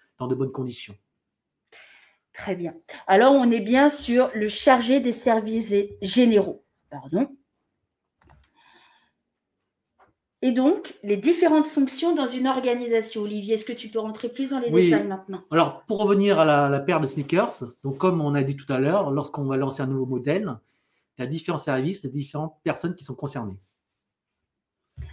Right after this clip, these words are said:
Speaker 2: Tout à l'heure, on parlait de la direction. Donc, la direction.
Speaker 1: Oui, donc la direction va piloter la stratégie de l'organisation et du personnel.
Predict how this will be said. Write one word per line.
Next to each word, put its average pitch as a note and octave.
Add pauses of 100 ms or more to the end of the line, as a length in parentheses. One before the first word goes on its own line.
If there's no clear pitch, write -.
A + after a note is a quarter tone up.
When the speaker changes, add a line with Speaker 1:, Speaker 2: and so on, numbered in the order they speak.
(340)
Speaker 2:
Tout F3
à G#3+
l'heure, B3+
on A3
parlait A3+
de G#3
la F#3+
direction. A3 (160)
Donc, E3
la E3
direction. F3+ (300)
Speaker 1:
Oui, D3+
donc D3+
la D3
direction F3
va C#3
piloter D#3+
la D#3
stratégie D3 (400)
de C3+
l'organisation D3
et -
du D#3
personnel. A#2